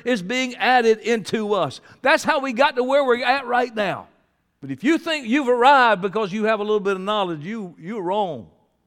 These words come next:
I'm gonna tell you what, I know little kids that have knowledge. They don't even know what it means, but they can come up and, you ever heard little kids use profanity before? I don't know where he got it from. Mama, daddy, maybe.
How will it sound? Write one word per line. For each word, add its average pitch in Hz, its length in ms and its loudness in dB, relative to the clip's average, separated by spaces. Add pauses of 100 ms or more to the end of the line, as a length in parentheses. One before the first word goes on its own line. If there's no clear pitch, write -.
(120)
I'm 180 60 -10
gonna 196 100 -6
tell 208 140 -4
you 196 100 2
what, 196 300 -2 (380)
I 196 200 -2
know 233 240 0
little 190 300 0
kids 208 540 -2 (500)
that 120 80 -6
have 135 220 -2
knowledge. 135 600 -4 (300)
They 262 80 -8
don't 220 120 -4
even 190 120 -4
know 190 120 -2
what 196 140 2
it 196 80 -8
means, 185 340 -6
but 135 200 -10 (320)
they 170 120 -2
can 185 160 -12
come 175 240 -6
up 175 140 -2
and, 123 160 -10 (320)
you 170 120 -2
ever 202 120 -4
heard 202 160 -2
little 196 200 -2
kids 196 380 -4
use 170 220 -8
profanity 196 640 -6
before? 185 380 -12 (480)
I 131 60 -2
don't 165 140 -6
know 156 100 -4
where 151 180 -2
he 135 80 -4
got 143 220 -4
it 160 100 -10
from. 113 340 -12 (640)
Mama, 104 360 -6
daddy, 104 420 -4
maybe. 101 380 -12